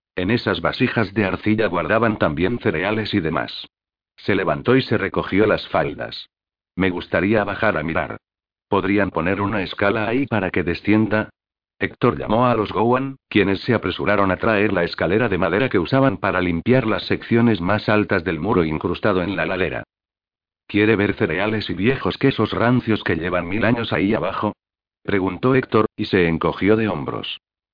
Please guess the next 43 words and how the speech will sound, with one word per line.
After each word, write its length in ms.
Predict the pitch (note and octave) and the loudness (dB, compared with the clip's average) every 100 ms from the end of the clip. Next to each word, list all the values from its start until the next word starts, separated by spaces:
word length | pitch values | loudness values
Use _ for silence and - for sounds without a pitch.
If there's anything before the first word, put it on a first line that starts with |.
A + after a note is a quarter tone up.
| _ | _
"Mejor 360 | F#2+ F2 A#2+ A#2+ | -4 0 2 2
espere 340 | - B2 C3 | 2 4 4
un 140 | B2+ A2 | 4 2
poco, 420 | G#2+ G#2+ A2+ - | 0 2 0 -2
jovencita. 720 | - F#2+ C#2 F#2 - - C2 - _ _ _ _ _ | -2 -2 0 -2 -4 -4 -8 -12 _ _ _ _ _
Enviaremos 680 | F2+ E2+ F#2+ F2+ G2 F#2+ F2 | -4 -2 0 0 0 -2 -2
primero 400 | - E2 F#2+ F#2+ | -4 -2 -2 -2
a 100 | E2+ | -2
Donald 260 | F2 F#2+ E2 | -2 -2 -2
abajo, 380 | D#2+ F#2+ G#2+ G2+ - | -4 -4 -4 -4 -2
por 200 | F#2 D#2+ | -2 0
si 200 | G2+ A2 | 2 2
hay 160 | C#3+ | 2
algún 320 | F2+ F2 A2 | -2 -2 -6
peligro. 440 | F#2 F#2 E2 C2 A#1+ _ _ _ _ - | -4 -4 -4 -10 -16 _ _ _ _ -2
Es 180 | A#2+ | 2
un 120 | C#3+ A#2 | 2 0
muchacho 480 | F#2 - C3 C3+ | 0 0 0 2
valiente", 460 | A#2+ F#2 A2 A#2+ F#2 | 0 2 2 2 0
aconsejó. 560 | D2+ G2+ - F#2+ F2+ - _ _ _ _ _ _ _ _ | -2 -4 -6 -4 -4 -6 _ _ _ _ _ _ _ _
Cristina 680 | - - G2+ - A#2 C3 G2 | -6 -2 -2 0 0 0 0
tendió 380 | E2+ D2+ F2+ G#2+ | -2 -2 2 2
la 120 | D#2+ | 2
lámpara 480 | E2+ G#2 - G2 G2+ | 0 -2 -2 0 0
al 80 | F2+ | 0
joven 320 | G#2+ G#2 G2 | 0 2 2
de 80 | E2+ | 0
las 180 | D#2+ | -2
tierras 440 | - G2 G2+ G2 A2+ | 0 0 2 2 2
altas 400 | G#2+ - A#2 - | 2 2 0 0
y 80 | F2+ | -2
él 120 | F2 | 0
descendió 600 | E2+ - D#2 C#2+ G2+ G#2+ | -2 -2 -4 0 2 2
con 180 | F#2+ E2 | 0 0
cuidado 420 | E2+ D2+ F2+ A2+ | -2 -2 -2 -2
por 160 | G#2+ | -2
la 120 | F#2+ E2+ | 0 -2
escalera 480 | - E2 G#2 F2 | 0 0 2 0
hasta 260 | C#2+ - A2 | -2 -2 -2
el 80 | F2 | -2
interior 480 | D#2 D#2 D#2 G#2 G2+ | -4 -4 -2 -2 0
del 140 | G2+ | -2
agujero. 500 | F#2 C#2+ F2+ A#1+ | -2 -2 -4 -4